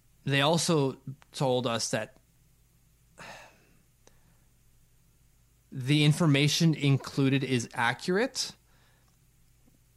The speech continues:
And I, I really have a hard time with it. It's like, it, it fits the narrative of what we've heard by that third bidder.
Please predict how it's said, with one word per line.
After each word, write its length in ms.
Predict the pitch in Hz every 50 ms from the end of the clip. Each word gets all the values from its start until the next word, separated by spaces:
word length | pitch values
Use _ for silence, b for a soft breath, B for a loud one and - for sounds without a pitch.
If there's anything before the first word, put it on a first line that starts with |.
| _ _ B B B B B B - -
And 100 | 147 147
I, 300 | 156 175 175 170 196 185
I 120 | 151 151
really 280 | 143 135 147 170 190 208
have 140 | 208 208 202
a 40 | 190
hard 240 | 170 196 196 -
time 220 | - 156 185 208 208
with 140 | 185 165 135
it. 20 |
It's 100 | 131 -
like, 200 | 185 202 196 -
it, 340 | 208 190 190 185 196 220 214
it 120 | 214 220 -
fits 340 | - - - 240 247 -
the 140 | - - 233
narrative 560 | 190 160 143 143 143 156 151 165 170 156 147
of 160 | - 139 131 147
what 120 | 147 135
we've 180 | 147 151 139 -
heard 280 | - 139 131 135 135
by 160 | 127 127 123
that 260 | 123 120 117 - - -
third 300 | 139 127 131 127 117 -
bidder. 320 | 127 113 107 104 -